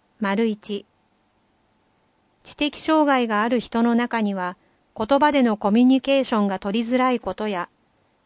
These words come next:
安全確保や、身の回りのことに周囲の助けが必要な時があります。具体的な事例を参考に、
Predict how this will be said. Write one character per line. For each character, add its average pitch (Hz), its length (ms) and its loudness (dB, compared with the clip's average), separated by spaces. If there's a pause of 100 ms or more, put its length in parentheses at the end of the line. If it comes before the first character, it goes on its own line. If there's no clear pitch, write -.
安 247 220 4
全 269 240 4
確 269 240 -2
保 220 200 -4
や、 185 220 -4 (420)
身 214 100 4
の 254 160 6
回 262 300 4
り 269 60 4
の 269 140 4
こ 269 140 -2
と 269 120 2
に 214 280 2
周 285 260 0
囲 277 100 4
の 226 140 2
助 208 360 -4
け 247 40 0
が 226 120 0
必 - 260 -8
要 269 200 4
な 262 140 2
時 254 260 -2
が 196 140 -2
あ 185 80 -4
り 175 120 -6
ま 175 120 -6
す。 - 260 -20 (840)
具 214 100 -2
体 262 260 0
的 262 260 -2
な 262 160 2
事 226 120 -6
例 247 200 2
を 254 140 0
参 247 260 -2
考 240 240 -4
に、 226 240 -4